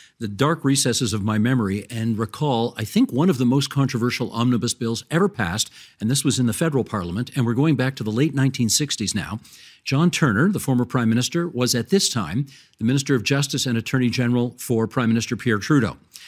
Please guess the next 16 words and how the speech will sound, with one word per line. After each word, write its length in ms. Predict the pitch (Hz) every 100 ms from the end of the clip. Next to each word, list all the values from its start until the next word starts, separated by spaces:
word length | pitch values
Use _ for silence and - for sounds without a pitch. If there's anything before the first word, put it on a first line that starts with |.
| - - _
And 240 | - 113 113 _ _
Mister 220 | 123 -
Turner 380 | 117 147 160 160
wanted 340 | - 120 143 147
to 60 |
make 160 | 135 117
a 60 |
bunch 220 | 101 151 226
of 280 | 185 -
changes 580 | - 190 151 95 104 - - - _ -
to 280 | - 135 139
the 80 | 135
criminal 320 | 156 147 139
code 280 | 135 127 123
in 100 | 117
Canada. 380 | 131 117 -